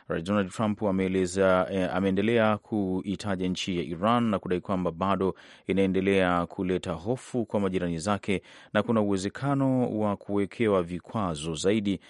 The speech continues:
kwa taifa hilo ambalo mkataba wake wa, na Marekani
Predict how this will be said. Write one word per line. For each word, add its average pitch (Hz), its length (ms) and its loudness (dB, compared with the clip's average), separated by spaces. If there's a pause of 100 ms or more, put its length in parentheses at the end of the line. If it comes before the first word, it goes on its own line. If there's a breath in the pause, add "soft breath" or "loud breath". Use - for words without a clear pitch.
(180 loud breath)
kwa 120 120 4
taifa 110 260 -2
hilo 101 260 0
ambalo 90 380 0
mkataba 87 360 -4
wake 92 640 0 (140)
wa, 80 300 -4
na 85 120 -2
Marekani 95 560 0